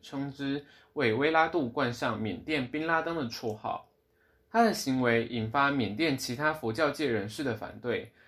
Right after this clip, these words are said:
包括发起推动“番红花革命”以促进缅甸改革的僧侣们。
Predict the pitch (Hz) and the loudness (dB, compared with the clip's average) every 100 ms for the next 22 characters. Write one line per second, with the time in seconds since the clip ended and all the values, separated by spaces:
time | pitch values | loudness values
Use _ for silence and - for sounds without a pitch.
0 | _ _ 180 190 196 156 196 196 196 139 | _ _ 0 2 2 2 4 4 2 -4
1 | 98 - _ _ 180 175 180 156 127 - | -6 -10 _ _ -4 -2 2 2 2 -2
2 | 185 175 143 156 151 127 117 123 131 - | -2 -2 -2 0 -2 -2 -2 2 0 -2
3 | 101 90 - 170 139 156 123 98 104 160 | -8 -12 -6 -6 -2 -2 0 0 -2 -2
4 | 143 117 87 104 104 110 160 156 104 95 | 0 -2 -4 -4 -6 -6 -4 -4 -4 -4
5 | 92 | -8